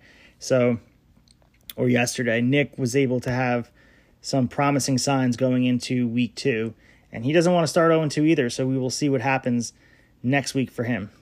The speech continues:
Looking forward to week two, we have some really good matchups. We have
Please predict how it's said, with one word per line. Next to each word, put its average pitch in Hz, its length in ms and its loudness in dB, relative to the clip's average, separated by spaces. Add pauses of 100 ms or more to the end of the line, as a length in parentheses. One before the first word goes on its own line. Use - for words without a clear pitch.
(140)
Looking 180 400 4
forward 170 380 4
to 156 100 2
week 147 220 0
two, 110 380 -2 (1500)
we - 40 -2
have 135 120 2
some 147 140 0
really 165 200 6
good 151 140 4
matchups. 135 580 2 (640)
We 131 200 0
have 127 260 0